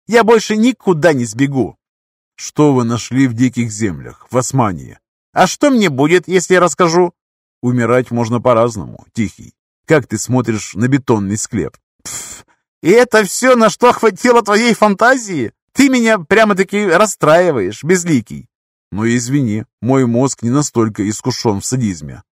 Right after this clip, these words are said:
«Да уж, до Ярга тебе точно далеко». «Видимо, мы не договоримся». «Это уж точно», ухмыльнулся тот. «Давай,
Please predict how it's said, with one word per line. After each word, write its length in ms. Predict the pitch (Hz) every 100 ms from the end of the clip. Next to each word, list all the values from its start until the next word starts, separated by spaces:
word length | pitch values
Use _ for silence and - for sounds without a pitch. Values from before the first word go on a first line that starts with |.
| -
«Да 360 | 120 170 175
уж, 340 | 175 170 160 -
до 260 | 135 131 143
Ярга 380 | 156 185 175
тебе 300 | 165 175 190
точно 440 | 180 147 139 - 139
далеко». 500 | 160 170 - 87 - _ _ _ -
«Видимо, 540 | 104 120 120 120 117 -
мы 120 | 107
не 100 | 120
договоримся». 760 | 117 117 131 139 92 - - - _ _ -
«Это 360 | 135 240 -
уж 240 | 175 190 -
точно», 540 | 135 135 - 127 92 -
ухмыльнулся 560 | 113 - 139 123 104 120
тот. 240 | 95 71 - _ _ _
«Давай, 500 | 240 247 185 143